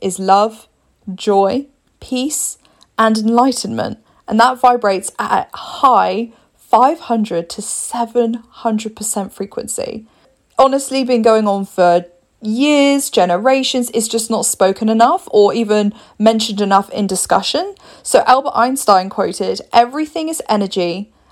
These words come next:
and that that's all there is to it. Match the frequency of the reality you want,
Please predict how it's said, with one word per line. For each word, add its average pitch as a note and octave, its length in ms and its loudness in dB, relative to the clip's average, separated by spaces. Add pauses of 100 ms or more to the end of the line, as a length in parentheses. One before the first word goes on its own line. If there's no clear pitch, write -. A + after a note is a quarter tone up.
(120)
and G#3+ 120 0
that G#3+ 100 0
that's - 340 2
all A#3+ 240 2
there A3+ 200 4
is G3 200 -2
to F#3 220 -4
it. E3+ 260 0 (240)
Match - 400 0
the E4 100 -2
frequency B3 580 -2
of G3 120 -2
the G3+ 100 -2
reality G#3+ 540 2
you A#3 200 -2
want, F3+ 340 0